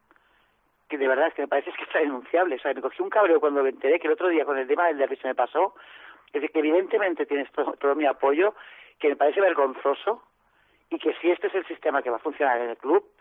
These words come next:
Javi, tenemos un problema muy serio. O sea, que yo de verdad le pediría al club no solamente que recapacitara, sino que se disculpara.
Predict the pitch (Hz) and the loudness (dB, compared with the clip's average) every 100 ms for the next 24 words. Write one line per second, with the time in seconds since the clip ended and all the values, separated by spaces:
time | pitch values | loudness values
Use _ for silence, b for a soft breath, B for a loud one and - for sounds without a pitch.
0 | b b b 135 139 185 - 143 143 151 | b b b 0 2 0 0 0 0 -4
1 | 143 131 123 120 113 139 127 - - - | 0 2 2 -2 -4 -2 -2 -4 -14 -8
2 | 120 - 139 143 139 123 127 143 147 127 | -8 -4 0 2 2 2 2 2 2 0
3 | 147 160 - 165 - B B B B B | 0 0 2 0 0 B B B B B
4 | B 170 196 247 202 180 151 135 127 123 | B -4 0 2 2 2 0 -2 -2 -6
5 | - 127 151 120 - - 127 175 160 151 | -8 -2 0 0 -4 -8 -4 -2 -2 -4
6 | - 131 123 139 107 | -4 -6 0 0 0